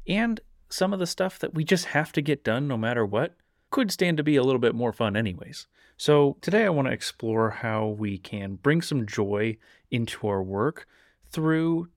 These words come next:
turning what we do into a bit of a game. And so how do we do that? Well, there's a lot of ways to turn what you do into a bit of a game, and so I came up with a couple of ideas for you. Take 'em,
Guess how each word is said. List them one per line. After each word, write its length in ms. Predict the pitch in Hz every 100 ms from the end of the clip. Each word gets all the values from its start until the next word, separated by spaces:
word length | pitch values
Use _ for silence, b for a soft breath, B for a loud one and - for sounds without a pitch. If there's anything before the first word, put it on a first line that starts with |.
| _
turning 460 | - 143 131 131 117
what 180 | 110 -
we 160 | 117
do 560 | 113 110 101 95 95 95 _ _ _ _ _ _ _ _ _ _
into 320 | 151 - 139
a 60 | 113
bit 180 | 113
of 140 | 104 95
a 60 |
game. 400 | - - - 139 - b b -
And 100 | 139
so 140 | 180
how 200 | 175 233
do 60 | 285
we 180 | 233 135 -
do 220 | 165 185
that? 280 | 160 104 - - _
Well, 260 | - 196 202
there's 240 | 190 202
a 120 | 202 202
lot 380 | 196 185 196
of 220 | - 180 -
ways 460 | 131 135 139 -
to 680 | - - 123 113 107 107 - _ _ _
turn 420 | - 131 127 127
what 160 | 113 -
you 140 | 120
do 460 | 110 110 117 147 151
into 300 | 127 139 147
a 40 |
bit 160 | 139 143
of 100 | 139
a 60 |
game, 340 | 113 113 156 180
and 100 | 135
so 160 | 151
I 140 | 156 160 _ _
came 260 | - 202 202
up 160 | 170
with 120 | 147
a 40 | 131
couple 320 | - 143 151
of 120 | 139
ideas 400 | 131 131 107 101
for 200 | - 110
you. 220 | 101 101 - b b b b b b
Take 220 | 175 170
'em, 200 | 170 170